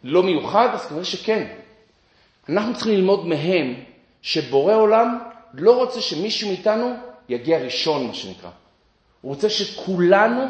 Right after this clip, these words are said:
נגיע יחד. עם אחד בלב אחד. ולכן גם בחנוכה, שבסופו של דבר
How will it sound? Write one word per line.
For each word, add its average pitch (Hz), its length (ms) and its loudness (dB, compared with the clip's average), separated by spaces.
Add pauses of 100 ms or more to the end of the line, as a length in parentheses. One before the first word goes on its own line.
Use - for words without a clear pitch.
(360)
נגיע 160 420 -2 (200)
יחד. 139 400 -8 (1160)
עם 214 220 2
אחד 220 320 0 (240)
בלב 151 400 -4
אחד. 104 260 -12 (840)
ולכן 160 420 0
גם 190 200 2
בחנוכה, 208 600 0 (680)
שבסופו 156 560 -8
של 196 120 -6
דבר 196 380 4